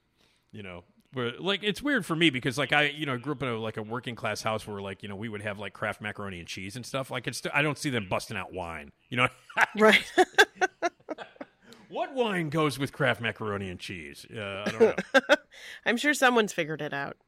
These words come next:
Speaker 1: I'm sure there is. I'm sure there is some sort of pairing. Everything gets, gets the pairing. Is there anything else, uh, from this, uh, article about, uh, T V and movie characters that act differently than us that, uh, kinda stood out for you?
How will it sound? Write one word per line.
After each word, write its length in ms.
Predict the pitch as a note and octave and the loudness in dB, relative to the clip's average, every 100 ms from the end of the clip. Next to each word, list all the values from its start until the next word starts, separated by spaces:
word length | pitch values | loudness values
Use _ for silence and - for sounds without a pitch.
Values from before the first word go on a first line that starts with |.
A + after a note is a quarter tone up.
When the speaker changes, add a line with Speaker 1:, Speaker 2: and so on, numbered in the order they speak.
| - | -4
Speaker 1:
I'm 160 | A#2 A2 | -2 -2
sure 240 | - A#2+ | -2 -4
there 200 | G2 F2 | -4 -8
is. 280 | C#2+ C#2 - | -10 -14 -12
I'm 80 | G#2+ | -12
sure 240 | G2+ C3 A2 | -6 -4 -4
there 160 | G2+ | -6
is 80 | F#2 | -6
some 180 | - G#2+ | -6 -6
sort 200 | - G2 | -6 -10
of 120 | F2+ | -10
pairing. 400 | - E2+ D2+ C2+ - _ _ - | -10 -10 -12 -16 -20 _ _ -12
Everything 320 | G#2 F#2+ G2 | -10 -10 -12
gets, 320 | E2+ - - _ _ _ _ | -14 -16 -20 _ _ _ _
gets 220 | - F2+ | -10 -10
the 80 | - | -12
pairing. 380 | - D#2+ D2 C#2+ _ _ _ _ | -14 -12 -12 -16 _ _ _ _
Is 80 | C3+ | 2
there 100 | D3+ | 6
anything 220 | F#3+ A3+ | 6 6
else, 260 | G#3+ G#3+ - | 4 4 4
uh, 140 | G3 | 4
from 240 | E3 F3+ E3+ | 4 0 -2
this, 220 | D#3+ - | -2 -2
uh, 60 | D3+ | 0
article 440 | C3+ D3+ D3+ D#3 | 2 0 0 0
about, 280 | C#3+ C3 A#2+ - | 0 -2 -4 -8
uh, 240 | A2+ G#2+ | -6 -4
T 200 | G#2 - | -6 -6
V 120 | C3 B2+ | -4 -4
and 260 | A2+ G#2+ | -4 -8
movie 300 | A2 A#2 A#2 | -6 -4 -4
characters 460 | A2+ A#2+ A2 A2+ G#2+ | -4 -4 -6 -10 -10
that 120 | G#2+ | -8
act 220 | G#2 G#2 | -6 -6
differently 340 | G#2+ - G2+ A2 | -10 -10 -10 -10
than 140 | G#2 | -10
us 160 | G#2+ - | -12 -14
that, 140 | G#2+ _ A2 | -20 _ -18
uh, 60 | |
kinda 200 | - G#2+ | -14 -14
stood 180 | - A2 | -12 -10
out 160 | G#2+ - | -10 -10
for 140 | |
you? 80 | B2 | -12